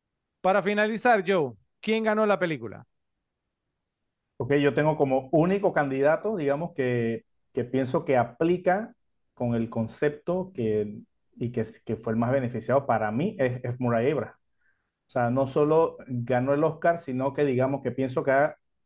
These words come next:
Speaker 2: se ha mantenido más vigente,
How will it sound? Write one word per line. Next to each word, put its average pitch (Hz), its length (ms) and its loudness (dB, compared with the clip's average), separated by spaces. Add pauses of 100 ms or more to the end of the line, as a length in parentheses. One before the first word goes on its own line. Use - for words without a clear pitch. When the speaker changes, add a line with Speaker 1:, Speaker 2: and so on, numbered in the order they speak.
(1120)
Speaker 2:
se 147 200 0
ha 147 60 4
mantenido 175 560 0
más 170 180 0
vigente, 165 720 0